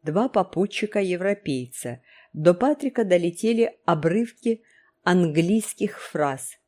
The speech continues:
«Сегодня?» «Пока нет», последовал тихий ответ. «Времени. Жаль. Ты хоть не боишься?»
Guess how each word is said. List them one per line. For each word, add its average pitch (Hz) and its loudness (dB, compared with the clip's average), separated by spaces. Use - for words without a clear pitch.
«Сегодня?» 151 2
«Пока 131 0
нет», 143 -2
последовал 135 -2
тихий 135 -8
ответ. 123 -8
«Времени. 135 -2
Жаль. 135 -4
Ты 151 -4
хоть 147 -2
не 147 -2
боишься?» 147 0